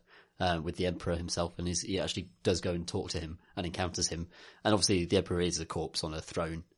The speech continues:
but definitely exists in, uh, a psychic sense. Like, it's, it seems to be, uh, just a, <laughs> it's really grim, but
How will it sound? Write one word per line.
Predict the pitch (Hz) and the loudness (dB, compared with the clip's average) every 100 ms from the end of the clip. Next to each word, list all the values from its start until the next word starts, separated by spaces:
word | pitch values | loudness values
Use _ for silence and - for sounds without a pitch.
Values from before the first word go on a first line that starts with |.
| - | -2
but | 92 - - 101 | 0 0 -4 -2
definitely | 113 - 95 95 90 | 0 2 0 0 0
exists | 85 90 - - - 101 | 0 0 0 2 4 4
in, | 87 87 87 - _ - | 2 -4 -8 -12 _ 0
uh, | 90 85 80 - - | 0 0 -4 -6 -2
a | 104 | 2
psychic | 98 92 - | 2 0 -4
sense. | - 80 - | -4 -4 -6
Like, | 85 85 | -8 -10
it's, | - - - - - _ - | -12 -14 -20 -20 -20 _ -8
it | - | -2
seems | 110 92 | 0 0
to | 101 | 0
be, | 101 98 101 | 0 0 2
uh, | 104 - - | 0 0 -4
just | - - | -2 2
a, | 95 95 107 - 110 - - | 4 4 2 2 2 0 -16
<laughs> | - - - | -16 -18 -12
it's | - - | -6 2
really | 104 104 | 4 4
grim, | 107 98 90 - | 4 2 2 2
but | 101 90 | 4 4